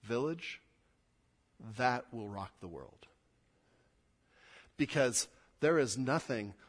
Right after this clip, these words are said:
like being a doctor or a nurse and seeing a family that should be at, at grief's door, somehow finding strength in God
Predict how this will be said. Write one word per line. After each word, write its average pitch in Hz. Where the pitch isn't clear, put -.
like 123
being 123
a 110
doctor 123
or 113
a 107
nurse 123
and 117
seeing 123
a 104
family 135
that 107
should 139
be 120
at, 127
at 117
grief's 131
door, 123
somehow 143
finding 113
strength 110
in 95
God 90